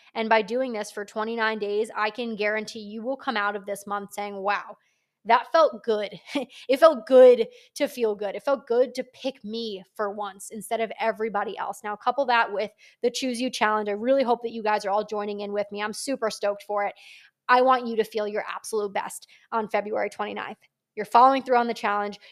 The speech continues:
You're following through on the workouts in the app. You start crushing your nutrition, and little by little, the pieces just start to make sense. They start to make sense, and it starts small, and it has to build, but let's make February first the day that momentum starts to roll.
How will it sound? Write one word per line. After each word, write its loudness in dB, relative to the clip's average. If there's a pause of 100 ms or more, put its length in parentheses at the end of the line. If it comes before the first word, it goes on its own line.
You're -4
following 6
through 2
on 4
the 0
workouts 0
in -10
the -8
app. 0 (180)
You -12
start 0
crushing 2
your -2
nutrition, -6
and -4
little 4
by 6
little, 4
the -4
pieces -8
just -4
start -4
to -10
make -8
sense. -12 (320)
They -6
start 0
to -10
make -6
sense, -8
and -8
it -12
starts 0
small, 6 (200)
and -4
it -4
has -2
to -4
build, -2
but -4
let's -4
make -6
February -2
first -8 (340)
the 8
day 4
that 4
momentum -4
starts -8
to -16
roll. -8